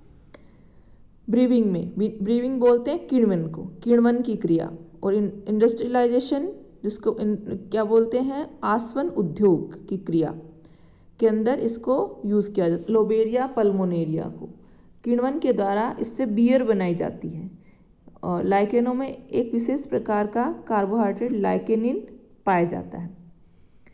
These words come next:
जिसके कारण किण्वन की क्रिया होती है। यानी lycans के अंदर lycanin नामक carbohydrate पाया जाता है, जिसे loberia pulmonaria नामक lycan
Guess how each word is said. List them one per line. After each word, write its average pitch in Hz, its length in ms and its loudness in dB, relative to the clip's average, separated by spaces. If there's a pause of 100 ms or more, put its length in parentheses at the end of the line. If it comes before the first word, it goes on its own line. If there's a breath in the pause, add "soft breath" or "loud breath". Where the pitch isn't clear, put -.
(480 soft breath)
जिसके 233 260 -2
कारण 240 420 2
किण्वन 226 380 0
की 240 120 -2
क्रिया 240 460 0 (320)
होती - 280 2
है। - 180 -10 (680 soft breath)
यानी 220 240 0
lycans 233 520 0
के - 120 -6
अंदर 247 240 -4
lycanin 226 840 -2
नामक 220 600 -4
carbohydrate 214 640 0
पाया 190 180 -2
जाता 220 320 -4
है, 262 320 -4 (360 loud breath)
जिसे 247 220 0
loberia 240 560 4
pulmonaria 220 920 0 (480)
नामक 202 420 -2 (800 soft breath)
lycan 240 640 0